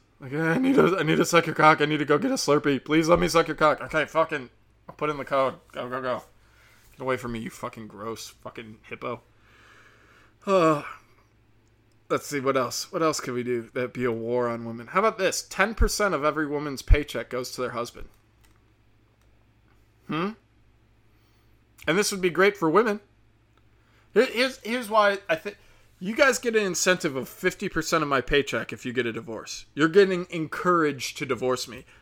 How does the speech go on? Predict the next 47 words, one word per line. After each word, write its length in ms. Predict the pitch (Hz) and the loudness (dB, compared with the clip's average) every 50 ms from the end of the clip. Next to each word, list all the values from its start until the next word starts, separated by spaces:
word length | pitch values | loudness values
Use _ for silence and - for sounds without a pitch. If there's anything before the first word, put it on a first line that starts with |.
| _ _ _ | _ _ _
I 120 | - - 320 | -10 -8 -6
want 140 | 381 403 415 | -4 -4 -2
a 60 | 403 | -2
little 180 | 403 403 403 | -2 -2 -4
encouragement 540 | 403 392 - - 381 381 - - 359 370 320 | -4 -4 -4 -4 -4 -4 -4 -6 -8 -8 -6
to 60 | - | -4
stay 280 | - - - - 320 320 | -4 -4 -4 -4 -6 -6
married. 400 | 330 302 349 359 349 - - 220 _ _ _ _ _ _ _ _ _ _ _ _ _ | -6 -4 -4 -4 -6 -6 -8 -12 _ _ _ _ _ _ _ _ _ _ _ _ _
Ten 160 | - 240 240 | -10 -8 -6
percent 280 | 240 233 220 - 220 214 | -6 -6 -4 -4 -4 -4
of 40 | |
your 80 | 214 202 | -4 -4
paycheck 380 | 190 202 190 165 - 123 131 - | -4 -4 -4 -4 -4 -8 -8 -4
goes 200 | 143 143 139 - | -4 -4 -4 -6
to 80 | 165 | -8
me. 240 | 165 190 220 220 - - _ _ _ _ - | -8 -8 -8 -10 -12 -18 _ _ _ _ -10
All 140 | 202 190 254 | -4 -2 0
right. 180 | 254 240 240 - _ _ _ _ _ _ _ _ _ _ _ _ _ _ _ _ _ _ _ _ | 0 0 -2 -4 _ _ _ _ _ _ _ _ _ _ _ _ _ _ _ _ _ _ _ _
And 100 | - 151 | 0 2
I'll 80 | 156 185 | 2 4
tell 200 | - 208 202 190 | 4 4 4 4
you 100 | 190 185 | 6 6
what, 320 | 202 214 208 185 - - _ _ _ _ _ _ _ _ _ _ _ _ _ _ - | 8 8 8 8 6 0 _ _ _ _ _ _ _ _ _ _ _ _ _ _ -20
if 140 | - - | -12 -4
you 160 | - 165 170 175 | 0 4 6 8
are 140 | 185 196 | 8 6
getting 260 | 190 196 196 202 196 185 | 6 4 0 -2 -2 -2
paid 420 | - 202 202 202 220 233 220 202 - _ _ | 0 2 2 2 2 0 -2 -8 -14 _ _
seventy-five 600 | - - - 175 170 190 196 180 - 190 185 175 - | -10 -2 0 0 2 2 0 0 2 2 2 2 2
cents 480 | - 202 190 196 196 - - - - _ _ _ | 2 0 0 0 -2 -4 -6 -6 -8 _ _ _
to 120 | - - 147 | -2 0 0
every 220 | 160 160 175 170 | 0 0 0 -2
man, 360 | 160 160 165 180 196 220 226 - _ _ _ _ _ _ _ _ _ _ - | 0 0 0 0 0 -2 -4 -8 _ _ _ _ _ _ _ _ _ _ -16
I'm 120 | 127 139 | -6 0
going 240 | 160 196 202 196 202 | 4 4 4 6 4
in 100 | 214 226 | 4 4
there 140 | 214 180 160 | 4 4 4
and 100 | 160 160 | 4 4
making 240 | 160 160 - 160 | 2 0 0 -4
sure 180 | 135 - 180 175 | -4 -2 0 0
you're 100 | 160 151 | 0 -2
getting 240 | 131 160 165 151 139 | -2 -2 -4 -2 0
paid 220 | 165 175 175 151 | 0 0 0 0
a 40 | 135 | 2
dollar 300 | 127 170 170 170 160 156 | 4 4 6 6 6 4
to 120 | - 151 | 2 0
dollar. 320 | 139 156 175 185 151 - | 4 6 6 6 6 2